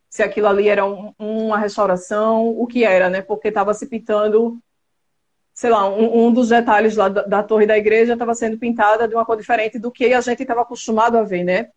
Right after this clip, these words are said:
Antigamente a torre da igreja era toda branca e hoje tem um detalhezinho lá que é um tonzinho amarelo e tal. É, como eu falei pra James, aquilo ali não se trata de um processo de restauração, porque o foco do projeto não foi restaurar a igreja,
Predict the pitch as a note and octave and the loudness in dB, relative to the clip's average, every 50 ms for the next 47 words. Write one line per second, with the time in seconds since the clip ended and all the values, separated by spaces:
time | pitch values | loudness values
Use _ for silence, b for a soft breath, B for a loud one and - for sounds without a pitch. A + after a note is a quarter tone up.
0 | _ G#3+ A3 G#3+ A3 A3 G#3+ G#3 G#3 G#3+ A3 A#3 B3 A#3+ A#3+ A3+ A3 A3 A3+ A3 | _ -6 -6 -4 -2 -2 0 0 0 -2 -2 -2 -2 -2 2 0 2 2 2 2
1 | G#3+ A3+ A3 G#3+ G#3+ A3+ A#3 A#3 A#3 A#3 - - A#3+ A#3 A#3+ A#3+ A#3 C#4 C4 A#3 | 2 2 2 2 2 2 0 0 0 -4 -2 0 2 4 4 4 4 2 2 4
2 | A3 A3 A3 A3+ A#3 A#3+ B3 A#3+ D4 E4 E4 _ _ _ _ _ _ _ _ - | 2 2 2 2 0 0 -2 -4 -6 -8 -8 _ _ _ _ _ _ _ _ -4
3 | D#4+ C#4+ B3+ A#3+ A#3 A#3 A#3+ A#3+ A#3 C4 D4+ D4 - C4+ B3 B3+ B3+ B3+ B3 B3+ | 0 2 2 4 4 4 4 2 0 -2 -6 -4 -4 -2 -2 0 0 2 2 0
4 | C4+ C4 B3+ A3 A3+ A#3 B3 A#3+ A3 A3 A3+ A3 G#3+ G3+ G#3 G#3+ A3+ A3+ B3 A#3+ | 0 2 2 2 2 2 0 -2 -2 -2 -2 0 0 0 0 -2 -2 -2 -2 -2
5 | B3 B3 C4 B3 A#3+ A#3 A#3+ A3 A3 A3+ A#3 A#3+ A#3+ B3 C4 C4+ B3+ A3 G3 F#3+ | -2 -2 -2 -2 -2 -2 -2 -4 -2 -2 0 0 0 0 0 0 2 2 2 2
6 | G3 G#3+ A#3 - A#3 G3 F3+ D#3+ - _ _ _ _ _ _ - - F#3+ F#3 F#3 | 0 0 -2 0 0 0 0 0 -4 _ _ _ _ _ _ -6 -2 0 2 4
7 | F#3 F#3+ F#3 A#3+ B3 C4+ C4+ C4+ C#4 C4 B3+ B3+ A#3+ A3+ A3+ A#3+ A#3+ A#3+ A#3 B3 | 2 2 2 2 2 2 2 2 2 2 2 2 0 2 2 2 0 0 0 2
8 | B3+ B3+ B3+ B3+ B3 B3+ C4 B3+ C#4+ C#4 C4+ B3 B3+ C4+ C4+ A#3+ B3 A#3+ A#3+ A#3 | 0 0 2 0 0 -2 -2 -4 -4 -4 -2 -2 0 0 -2 -4 -4 -2 -2 -4
9 | A#3 A#3 A#3 A3+ A#3 - A#3 A3+ A3+ A3 A#3 A3 G#3+ G#3 G#3 - G#3+ A3+ A3+ A#3+ | -2 0 -2 -4 -2 -2 0 0 0 0 0 0 0 0 -2 -4 -6 -6 -6 -6
10 | A#3 - B3+ A#3+ A#3+ - A#3+ A#3+ B3 A#3 A#3 A3+ - A3+ G#3+ G#3 G3+ G#3 G#3 A#3+ | -6 -4 -4 -4 0 -2 -2 -2 -2 -8 -8 -4 0 0 0 0 2 2 2 2
11 | C4 B3+ A#3+ A3+ A#3 A#3 A#3 A#3 - A#3+ B3 C#4 C4 C#4 - _ G3+ G3+ G#3 A3 | 0 0 -2 -2 0 -2 -2 -2 0 0 0 0 -2 -4 -10 _ -4 -2 -2 -2
12 | A3 A#3+ A3+ G#3 G3 F#3+ F#3+ F#3+ - - G#3 G3 G3 A3 G3 G3+ F#3+ F3+ F3 E3+ | 2 2 2 2 4 2 0 -2 -4 -2 -2 0 0 2 2 2 0 0 -2 -2
13 | E3+ F3 F3 | -4 -8 -12